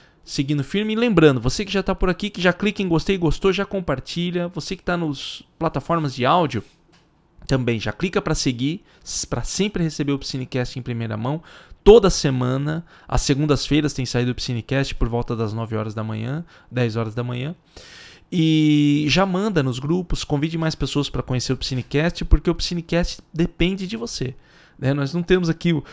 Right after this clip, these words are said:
os algoritmos das plataformas e não, não, não entregam o nosso conteúdo com tanta facilidade quanto você pode compartilhar, convidar pessoas pra conhecer. Então, quando você faz isso, sou muito grato. E você por escutar também, já sou muito grato.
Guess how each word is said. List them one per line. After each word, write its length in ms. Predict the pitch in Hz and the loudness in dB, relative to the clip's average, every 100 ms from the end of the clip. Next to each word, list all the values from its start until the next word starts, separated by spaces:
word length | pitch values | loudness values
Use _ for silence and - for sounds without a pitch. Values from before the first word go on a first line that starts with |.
| - - | -16 -6
os 160 | 123 | 4
algoritmos 800 | 156 190 165 196 247 - 185 180 | 6 6 2 2 -2 -2 -2 4
das 200 | 165 147 | 6 6
plataformas 640 | 180 175 151 - 160 196 185 | 6 2 2 4 4 4 -2
e 80 | |
não, 140 | 202 190 | -4 -6
não, 280 | 170 185 196 | -8 -8 -8
não 320 | 156 185 208 | -4 -4 -4
entregam 420 | 185 226 240 175 | 2 4 4 0
o 60 | 143 | 0
nosso 240 | 135 - | -2 -2
conteúdo 460 | 143 135 135 123 117 | -2 2 2 2 -2
com 180 | 131 | -6
tanta 260 | 127 160 170 | -2 0 0
facilidade 540 | 156 156 147 135 156 | -2 -2 0 2 2
quanto 260 | - 196 208 | 0 -2 0
você 380 | 185 190 - 180 | 0 0 0 -4
pode 420 | - - 160 160 | -4 2 2 2
compartilhar, 600 | - 156 151 147 147 143 | -4 -6 -6 -6 -6 -6
convidar 460 | 139 151 139 139 170 | -4 -4 0 2 4
pessoas 340 | 151 - 143 | 4 2 -4
pra 140 | - 143 | -4 -6
conhecer. 480 | 160 175 - - - - - | -4 -6 -6 -8 -10 -20 -4
Então, 140 | - | -2
quando 180 | 143 151 | 0 0
você 240 | 143 143 143 | 0 -2 -4
faz 220 | 127 120 | -4 -2
isso, 280 | 151 - - | -4 -8 -8
sou 120 | 127 | -4
muito 220 | 131 180 | -4 -2
grato. 320 | 165 160 175 - - | 0 0 0 -8 -14
E 80 | - | -2
você 280 | 180 156 185 | 0 2 2
por 160 | - 156 | 4 2
escutar 380 | - 135 131 | 0 -4 -2
também, 340 | 131 110 113 127 - - | -2 -4 -4 -6 -12 -10
já 120 | 113 | -8
sou 160 | - 123 | -4 -4
muito 200 | 123 139 | -4 -4
grato. 320 | 110 - | -4 -6